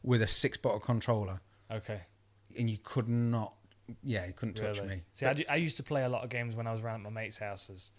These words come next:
Speaker 2: So,
Speaker 1: Yeah.
Speaker 2: like, like Dyna Blaster was one of my favourites.
Speaker 1: Yeah.
Speaker 2: So I used to, Bomberman.
Speaker 1: Yeah.
Speaker 2: Bomberman was
Speaker 1: Fucking
Speaker 2: good.
Speaker 1: love Bomberman.
Speaker 2: Um, but Mortal Kombat. Oh, I mean, GoldenEye, of course.
Speaker 1: We had
Speaker 2: GoldenEye,
Speaker 1: Streets of
Speaker 2: of course.
Speaker 1: Rage. Streets of Rage was a big one.
Speaker 2: Okay.
Speaker 1: Streets of Rage one, two, and three.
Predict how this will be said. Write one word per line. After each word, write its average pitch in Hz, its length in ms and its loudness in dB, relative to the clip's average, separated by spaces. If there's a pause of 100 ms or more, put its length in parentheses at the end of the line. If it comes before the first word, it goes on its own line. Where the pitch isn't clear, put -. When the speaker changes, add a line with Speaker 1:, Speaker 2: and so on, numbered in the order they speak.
(140)
Speaker 2:
So, - 140 -2
Speaker 1:
Yeah. 110 60 4
Speaker 2:
like, 117 160 2 (240)
like 123 160 -2
Dyna 135 280 2
Blaster 110 380 -2
was 107 140 -4
one 110 100 -2
of 104 60 -4
my 98 140 -6
favourites. 104 260 -2
Speaker 1:
Yeah. 120 160 6
Speaker 2:
So 110 140 -6
I - 20 -4
used 110 120 -8
to, - 60 -4
Bomberman. 107 520 0 (300)
Speaker 1:
Yeah. 131 220 4 (100)
Speaker 2:
Bomberman 107 380 -4
was 101 100 -6
Speaker 1:
Fucking 113 180 -2
Speaker 2:
good. 107 80 -2
Speaker 1:
love 107 120 -4
Bomberman. 95 420 -6 (180)
Speaker 2:
Um, 113 200 -2 (100)
but - 220 -4 (380)
Mortal 131 340 -2
Kombat. 110 380 -4 (160)
Oh, 147 320 0
I - 40 -2
mean, 143 180 0
GoldenEye, 117 440 4
of 95 100 -4
course. 98 480 -4 (220)
Speaker 1:
We 147 160 4
had 156 140 8
Speaker 2:
GoldenEye, - 20 2
Speaker 1:
Streets 170 320 6
of 151 60 2
Speaker 2:
of - 20 4
course. 127 120 6
Speaker 1:
Rage. 113 100 2
Streets 147 260 2
of - 40 0
Rage 120 200 2
was 104 100 -2
a 104 40 -4
big 104 160 -2
one. 107 260 -4
Speaker 2:
Okay. 120 80 -4
Speaker 1:
Streets 127 280 0
of - 60 -2
Rage 113 160 2
one, 113 140 0
two, 110 140 -2
and 104 100 -4
three. 104 280 -4